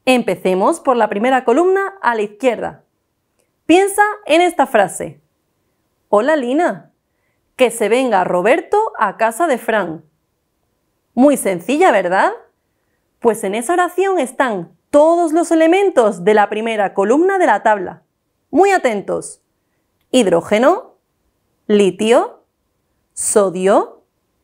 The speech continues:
potasio, rubidio, cesio y fracio. ¿Veis cómo funciona? Es mucho más sencillo recordar una frase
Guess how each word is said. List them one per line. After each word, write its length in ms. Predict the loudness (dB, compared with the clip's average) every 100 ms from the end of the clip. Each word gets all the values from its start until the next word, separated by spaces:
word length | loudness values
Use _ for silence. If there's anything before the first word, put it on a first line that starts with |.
| _ _ -2
potasio, 840 | -2 0 -4 -4 -2 -2 -2 -8 _ _ _ _ _ _ -2
rubidio, 800 | 2 2 0 -2 0 0 -4 _ _ _ _ _ _ _
cesio 540 | -4 -2 -2 -2 -2 -2 -8 _ _ _ _ _ _ -2
y 160 | 0 0
fracio. 760 | 0 0 -2 -6 -6 -6 -12 _
¿Veis 420 | 0 2 2 -2
cómo 280 | -4 -4 -4
funciona? 800 | -4 -6 -2 -2 -2 -4 -10 _ _ _ -2
Es 160 | 0
mucho 260 | 2 0 0
más 160 | 0 0
sencillo 520 | -2 0 0 2 2
recordar 600 | 0 0 0 0 -2 -4
una 260 | -2 -2 -2
frase 640 | 0 0 0 -6 -10 -12